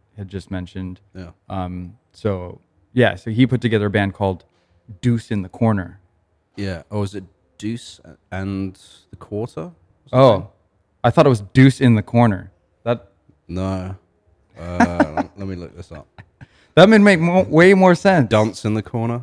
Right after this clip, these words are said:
Speaker 2: No, it was Deuce and a, a Quarter.
Speaker 1: Wow. Okay. Sorry, everybody.
Speaker 2: Not Dunce in a Corner.
Speaker 1: Deuce in a Corner.
Speaker 2: <laughs> The Deuce in a Corner.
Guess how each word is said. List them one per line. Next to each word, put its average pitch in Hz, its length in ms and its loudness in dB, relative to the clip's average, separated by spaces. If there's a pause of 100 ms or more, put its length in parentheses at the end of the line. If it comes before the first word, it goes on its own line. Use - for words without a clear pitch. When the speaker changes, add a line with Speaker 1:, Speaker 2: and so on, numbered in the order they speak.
Speaker 2:
No, 98 300 -4
it - 40 -10
was 95 220 -8 (320)
Deuce - 520 -10 (120)
and 92 180 -8
a, 87 160 -10 (200)
a 95 240 -6
Quarter. - 400 -20 (240)
Speaker 1:
Wow. 117 760 0
Okay. 104 420 -6
Sorry, 143 260 4
everybody. 107 380 -6
Speaker 2:
Not 92 220 -12
Dunce 87 340 -8
in 90 100 -6
a 82 60 -10
Corner. 82 380 -12 (640)
Speaker 1:
Deuce 185 300 8
in 135 80 4
a 123 60 4
Corner. 110 420 2
Speaker 2:
<laughs> 104 80 -6
The 95 60 -6
Deuce 117 340 -4
in - 120 -20
a - 20 -10
Corner. - 220 -18